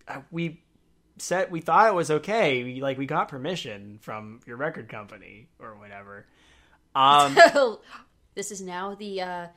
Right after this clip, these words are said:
Speaker 2: discussion about Weird Al's life. Um, we're gonna start with,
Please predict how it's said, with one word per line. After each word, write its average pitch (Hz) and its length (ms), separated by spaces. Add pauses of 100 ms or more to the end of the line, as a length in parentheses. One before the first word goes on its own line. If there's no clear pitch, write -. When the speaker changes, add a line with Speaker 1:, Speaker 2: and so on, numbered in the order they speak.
(180)
Speaker 2:
discussion 190 520
about 175 300
Weird 185 260
Al's 175 480 (460)
life. 190 320 (100)
Um, 175 480 (140)
we're 196 100
gonna 185 180
start 185 380
with, 185 320